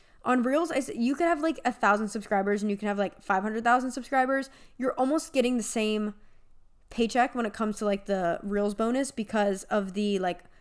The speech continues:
view to money ratio thing. And they just kinda, like, screw you over there. But the Pinterest Creator Fund was really good, and because it was, like, benefiting you per, like, save and reshare, like, all of that, it was also helping you grow your page.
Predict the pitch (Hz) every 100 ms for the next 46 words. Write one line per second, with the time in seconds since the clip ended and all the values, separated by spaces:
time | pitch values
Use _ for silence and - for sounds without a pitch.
0 | - - _ _ - 185 208 220 226 220
1 | - 208 190 180 175 160 - - 170 -
2 | - - - - - - - _ - -
3 | - 226 226 233 262 254 226 202 - 196
4 | 185 175 170 - - - _ - - -
5 | 262 269 214 240 240 247 - 220 269 -
6 | 208 185 170 - 180 262 277 175 262 208
7 | 190 - 220 214 208 202 - _ _ _
8 | - - - 240 - 247 247 240 220 208
9 | 202 - _ _ _ _ - - 208 233
10 | 240 233 247 240 233 220 - - 208 190
11 | - - - 311 285 262 214 214 254 262
12 | 247 208 202 202 - 208 226 196 202 208
13 | 262 - 220 208 214 202 208 208 208 196
14 | 170 185 196 208 190 - 190 226 302 -